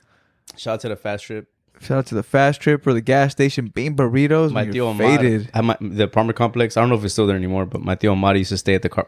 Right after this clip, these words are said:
Speaker 1: uh, apartment complex behind the Fast
Speaker 2: I
Speaker 1: Trip.
Speaker 2: think it's still there. Little, or they remodeled it, I think.
Speaker 1: Here's a, here's a fun little story too. Actually, uh, you know, you know the Plaza Bakery, right?
Speaker 2: Yeah.
Speaker 1: How about,
Speaker 2: Fire.
Speaker 1: how about on the side of there? It's not. It may be, well, years,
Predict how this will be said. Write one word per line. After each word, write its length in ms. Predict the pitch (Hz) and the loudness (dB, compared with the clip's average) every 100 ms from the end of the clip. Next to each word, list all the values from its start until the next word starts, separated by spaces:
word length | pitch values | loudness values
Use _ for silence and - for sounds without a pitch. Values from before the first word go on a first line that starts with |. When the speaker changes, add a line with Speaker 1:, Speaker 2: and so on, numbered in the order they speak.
| 101 | -2
Speaker 1:
uh, 60 | |
apartment 540 | 92 - - 101 95 95 | -2 -4 -4 -2 -2 -4
complex 340 | 92 101 - | -4 -6 -8
behind 320 | - 95 92 | -6 -4 -4
the 60 | 92 | -8
Fast 240 | - 98 | -6 -2
Speaker 2:
I 40 | 104 | 0
Speaker 1:
Trip. 80 | 120 | 0
Speaker 2:
think 100 | 190 | 0
it's 80 | 175 | 0
still 160 | 175 | 2
there. 300 | 147 160 170 - | 2 0 -2 -8
Little, 540 | 139 151 143 127 - - _ | -2 0 0 -2 -6 -12 _
or 80 | 127 | 0
they 140 | 127 120 | 0 2
remodeled 580 | 131 151 123 156 131 | 0 0 2 2 2
it, 60 | 113 | 0
I 80 | 110 | -2
think. 260 | 113 113 107 _ - | -4 -8 -8 _ -2
Speaker 1:
Here's 200 | 135 131 | 0 2
a, 60 | |
here's 240 | 120 135 127 | 0 0 0
a 80 | |
fun 220 | 117 120 113 | -2 -2 -2
little 140 | 104 | -4
story 280 | - 110 101 | -2 -4 -4
too. 240 | - 107 | -4 -2
Actually, 420 | 104 101 107 107 | -2 -4 -4 -4
uh, 340 | - 101 98 92 - _ _ _ _ _ | 0 0 0 -2 -10 _ _ _ _ _
you 100 | 101 | 0
know, 80 | 113 110 | 0 2
you 120 | 120 | 2
know 60 | 120 | 2
the 60 | |
Plaza 260 | - 113 101 | 2 0 0
Bakery, 400 | 95 101 101 90 | -2 -2 -4 -6
right? 240 | 92 104 - | -6 -8 -10
Speaker 2:
Yeah. 340 | - 214 123 120 _ _ _ 104 | -8 -6 -6 -8 _ _ _ -6
Speaker 1:
How 120 | 107 | 0
about, 240 | 131 139 | 4 4
Speaker 2:
Fire. 220 | 127 117 107 | 2 0 0
Speaker 1:
how 80 | |
about 200 | 117 117 101 | 2 2 0
on 120 | 107 | -2
the 80 | 98 | -4
side 360 | - 110 113 120 | 0 2 2 2
of 120 | 101 | 0
there? 360 | 95 92 104 107 _ _ _ _ | 0 -2 -4 -10 _ _ _ _
It's 200 | 101 - | -10 -6
not. 280 | 123 131 151 _ _ | -2 -2 -2 _ _
It 100 | 156 | -4
may 240 | 165 220 240 | 0 0 0
be, 260 | 190 147 - | 0 -2 -2
well, 420 | 131 123 110 101 _ _ _ _ _ _ _ _ - | 0 0 0 -6 _ _ _ _ _ _ _ _ -16
years, 680 | 101 113 170 135 95 85 | -6 2 4 4 0 -6